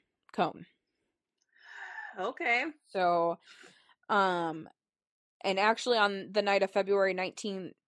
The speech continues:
Speaker 1: eighty-nine, <laughs> when I was, I was born that year, um,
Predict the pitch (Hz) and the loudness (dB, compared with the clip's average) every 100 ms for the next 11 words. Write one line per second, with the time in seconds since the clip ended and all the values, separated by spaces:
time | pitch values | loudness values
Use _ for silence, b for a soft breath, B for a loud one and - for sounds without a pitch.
0 | - 196 185 175 220 294 220 262 - 294 | -6 -6 -6 -2 0 2 2 0 0 0
1 | 247 262 247 - - - 359 - - 480 | 0 -6 -10 -20 -6 -2 -2 -2 -2 0
2 | 508 508 370 381 _ 370 349 349 - _ | 0 0 -4 -4 _ -4 -2 -4 -8 _
3 | B B B B B B _ - 240 208 | B B B B B B _ 0 4 4
4 | 185 175 | 2 -4